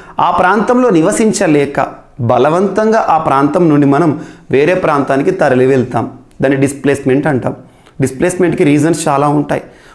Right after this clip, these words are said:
ఒక ప్రాంతంలో నివసించే ప్రజలు ఆ ప్రాంతాన్ని వదిలి వెళ్ళడానికి చాలా కారణాలు ఉంటాయి. అందులో disasters, విపత్తులే కానివ్వండి, కాన్‌ఫ్లిక్ట్సే కానివ్వండి, ఫ్లడ్సే కానివ్వండి, whatever it may be. Floods అంటే డిజాస్టర్సే.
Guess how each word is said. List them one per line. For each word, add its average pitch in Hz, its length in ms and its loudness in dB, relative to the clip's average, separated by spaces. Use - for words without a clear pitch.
ఒక 151 240 0
ప్రాంతంలో 180 580 0
నివసించే 190 600 0
ప్రజలు 139 600 0
ఆ 135 60 2
ప్రాంతాన్ని 151 720 0
వదిలి 139 540 2
వెళ్ళడానికి 180 640 2
చాలా 156 200 0
కారణాలు 160 420 2
ఉంటాయి. 151 360 0
అందులో 127 400 0
disasters, 143 680 0
విపత్తులే 131 500 -2
కానివ్వండి, 147 540 0
కాన్‌ఫ్లిక్ట్సే 151 560 -2
కానివ్వండి, 151 640 0
ఫ్లడ్సే 143 480 0
కానివ్వండి, 160 440 0
whatever 214 480 -4
it - 120 -4
may 127 160 0
be. - 120 -6
Floods 127 280 -2
అంటే 143 140 0
డిజాస్టర్సే. 160 640 -2